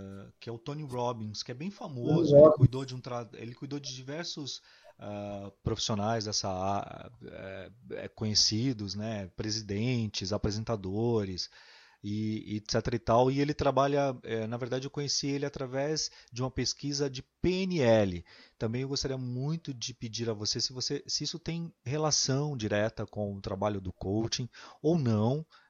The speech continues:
Speaker 1: se isso é a parte ou se isso é aplicado também, essa metodologia toda da P N L, dentro, como ferramenta dentro do trabalho. É, e se você puder me dizer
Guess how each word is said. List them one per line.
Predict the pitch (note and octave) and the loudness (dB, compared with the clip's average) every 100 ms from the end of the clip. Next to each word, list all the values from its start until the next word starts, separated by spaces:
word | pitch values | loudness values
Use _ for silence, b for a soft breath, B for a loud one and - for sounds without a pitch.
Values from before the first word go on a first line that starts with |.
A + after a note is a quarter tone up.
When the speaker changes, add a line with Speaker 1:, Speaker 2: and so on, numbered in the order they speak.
| b | b
Speaker 1:
se | A#2 A#2 | -4 0
isso | - | 0
é | A2+ | 0
a | G2 | -2
parte | - A2+ C3 - A#2 | 4 4 4 2 0
ou | |
se | - - C3+ B2+ | 2 2 2 0
isso | A2+ A2+ B2 | -2 -2 0
é | |
aplicado | A2 A2 G#2 A#2+ B2 G#2+ G2 | -2 -4 -6 0 0 0 -6
também, | G#2 F#2+ G#2+ C3+ E3 D3+ | -6 -4 -4 -6 -10 -12
essa | G2 - | -10 -6
metodologia | G#2 G#2+ G#2 G#2+ G2 G2 G#2 | -6 -8 -6 -4 -4 -4 -6
toda | G#2+ G2+ | -6 -4
da | G2+ | -6
P | - G2+ | -6 -6
N | G2 | -4
L, | G2 G#2+ C3 B2+ - b b | -2 -2 -2 -6 -12 b b
dentro, | G#2+ A#2+ C3+ - G#2 F#2+ _ _ _ | -4 -2 -2 -6 -10 -10 _ _ _
como | - A2+ | -4 -4
ferramenta | G#2 G#2 G#2+ G#2+ G#2+ G2 | -2 -2 -2 -4 -4 -6
dentro | G#2+ - | -6 -8
do | G#2 | -12
trabalho. | G2 F#2+ F#2 G#2+ C3+ E3 - b b b b b b | -6 -4 0 0 0 -4 -12 b b b b b b
É, | - G#2 G2+ G2 F#2+ G2+ G2+ G#2+ - B B B B | -8 -6 -4 -4 -6 -6 -8 -12 -16 B B B B
e | F3 A3 G3 _ _ | 0 2 0 _ _
se | - F3+ | -4 -2
você | E3 D#3 F3 | 0 0 2
puder | D#3 C3+ C#3+ D3 B2 - _ _ _ _ _ | 2 6 8 8 4 -2 _ _ _ _ _
me | B2 A#2+ | -6 -4
dizer | G#2 G#2 B2+ D#3+ | -2 0 4 4